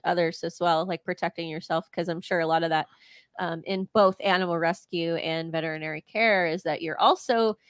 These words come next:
with the veterinary care, you're dealing with the humans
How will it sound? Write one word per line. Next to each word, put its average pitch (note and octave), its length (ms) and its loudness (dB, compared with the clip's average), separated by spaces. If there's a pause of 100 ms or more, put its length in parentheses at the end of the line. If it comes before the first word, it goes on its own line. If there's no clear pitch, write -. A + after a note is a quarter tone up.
(160)
with - 140 -6
the E3+ 80 -4
veterinary B3 400 6
care, G#3 200 0
you're G3+ 120 0
dealing G#3 260 0
with F#3+ 160 -2
the F#3 80 -6
humans G3 800 -4